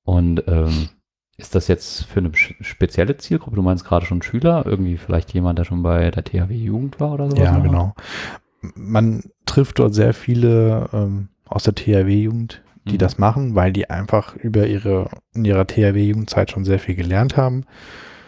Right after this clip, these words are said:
Speaker 2: die einfach ihre Ausbildungsinhalte noch haben müssen, um endlich an der Prüfung teilnehmen zu dürfen.
Speaker 1: Ah, okay.
Speaker 2: Oder es sind aber auch Leute, die zum Beispiel berufstätig sind, die sagen, ich habe jetzt keine Lust, mich ein halbes Jahr hier jeden Donnerstag hinzuquälen und das zu machen.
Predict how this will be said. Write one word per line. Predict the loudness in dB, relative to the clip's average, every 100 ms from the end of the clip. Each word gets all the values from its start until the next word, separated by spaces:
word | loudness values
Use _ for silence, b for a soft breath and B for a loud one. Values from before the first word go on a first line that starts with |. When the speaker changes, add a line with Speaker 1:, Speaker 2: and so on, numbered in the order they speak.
| B B B _ -2
Speaker 2:
die | 0
einfach | 2 2 2 0
ihre | 0 2 2
Ausbildungsinhalte | 2 2 0 0 -2 0 2 0 -2
noch | 0
haben | 4 4 4
müssen, | 0 0
um | -4 -2
endlich | -4 -4 -6
an |
der | -6
Prüfung | -2 -2 -2
teilnehmen | -8 -4 -2 -2
zu | -2 -2
dürfen. | 2 2 2
Speaker 1:
Ah, | 0 -2 -8
okay. | -12 -12 _ _ _ _ _ _ _ _ _ _ -20 _
Speaker 2:
Oder | 0 0 4 4 4 2
es | 0
sind | 0 2
aber | 4 4
auch | 2
Leute, | 2 2 0
die | -4
zum | -4 -4
Beispiel | -4 -4 -4 -4
berufstätig | -2 0 0 -2 0 0
sind, | -2 -2
die | 2
sagen, | 4 4 2
ich | -4 -6 -4
habe | -2 -2
jetzt | -4
keine | -6 -2 -2
Lust, | -2 -6 -6
mich | -4
ein | 0 2
halbes | 2 0 0
Jahr | 2
hier | 2 2
jeden | 2 0 0
Donnerstag | 0 0 -2
hinzuquälen | -4 -2 0 2 2
und | 2
das | 0 0
zu | 0
machen. | 0 0 -2 -4